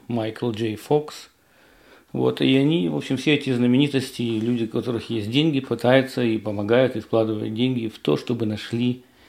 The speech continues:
излечение вот от этой болезни. Ну вот, такие были новости. Сейчас подкаст мы будем завершать потихонечку.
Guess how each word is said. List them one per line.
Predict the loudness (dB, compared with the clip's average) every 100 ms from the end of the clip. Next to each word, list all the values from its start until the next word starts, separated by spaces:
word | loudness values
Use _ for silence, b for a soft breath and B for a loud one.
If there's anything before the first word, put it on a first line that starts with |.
| b
излечение | -4 -2 -2 -4 0 4 6 4
вот | 0 -4
от | -4
этой | -2 -2
болезни. | -2 -4 -6 -12 -16 -20 _ b b b b b b b b b b _ _
Ну | 2 4
вот, | 6 4 4
такие | -2 0 2
были | 4 4
новости. | 6 6 4 2 0 -2 -4 b b b b b b b _ -10
Сейчас | -2 0 -2 -2
подкаст | -2 2 0 0 0
мы | 0
будем | 2 2 2 0
завершать | -2 -2 2 2 2
потихонечку. | -2 -2 -2 -2 -2 -6 -14